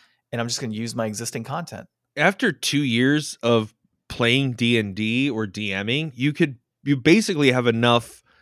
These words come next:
Speaker 2: under your belt at that time to just homebrew whatever you want anyways. Like, you
Speaker 1: Mm-hmm.
Speaker 2: quickly learn the more you play that it's all just kind of arbitrary and doesn't matter. You can kinda do whatever you want.
Speaker 1: Yeah.
Speaker 2: So, like,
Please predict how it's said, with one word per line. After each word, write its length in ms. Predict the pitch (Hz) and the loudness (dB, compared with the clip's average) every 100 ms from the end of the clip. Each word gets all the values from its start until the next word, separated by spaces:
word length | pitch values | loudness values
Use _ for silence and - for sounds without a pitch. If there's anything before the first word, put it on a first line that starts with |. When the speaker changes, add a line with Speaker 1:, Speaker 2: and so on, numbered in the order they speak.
| _ _ | _ _
Speaker 2:
under 220 | 127 135 123 | 2 4 4
your 220 | 113 110 | 2 2
belt 340 | 95 123 131 | 4 4 4
at 100 | 110 | 0
that 220 | 101 101 - | 2 0 0
time 240 | 110 107 | -2 -2
to 100 | 110 | -4
just 220 | 107 127 | -4 -4
homebrew 420 | - 123 131 123 | 0 0 2 2
whatever 240 | 117 117 110 | 4 2 2
you 140 | 107 | -2
want 280 | 101 113 - | 0 -2 -2
anyways. 520 | 113 123 95 90 92 113 | -2 -2 -4 -6 -6 -6
Like, 140 | 110 - - | -6 -10 -8
you 180 | 143 180 | -2 -2
Speaker 1:
Mm-hmm. 60 | |
Speaker 2:
quickly 480 | 165 240 254 196 156 | 0 0 2 4 4
learn 560 | 110 113 143 135 113 98 | 4 2 2 0 -2 -2
the 120 | 107 | -2
more 240 | 110 127 | 0 0
you 140 | 120 101 | 0 -2
play 340 | - 123 117 | 0 2 2
that 160 | 101 107 | 2 -2
it's 180 | 104 - | -4 -2
all 340 | 104 123 127 | 6 8 8
just 260 | 120 110 - | 4 -6 -8
kind 220 | - 117 | -4 -4
of 100 | 107 - | -4 -4
arbitrary 760 | 104 113 139 - 151 156 170 143 | -2 0 0 0 2 2 0 -2
and 120 | 98 | -2
doesn't 320 | 113 113 104 | -4 -4 -6
matter. 300 | - 107 143 | -8 -6 -4
You 160 | 120 110 | -6 -10
can 100 | - | -10
kinda 160 | - 139 | -4 -4
do 140 | 101 113 | -2 -2
whatever 300 | 117 117 110 | 0 0 -2
you 180 | 101 | -6
want. 460 | 95 95 98 120 180 _ _ _ - | -6 -8 -2 -2 -2 _ _ _ -12
Speaker 1:
Yeah. 100 | - | 0
Speaker 2:
So, 140 | 147 139 | 2 4
like, 260 | 127 117 | 4 2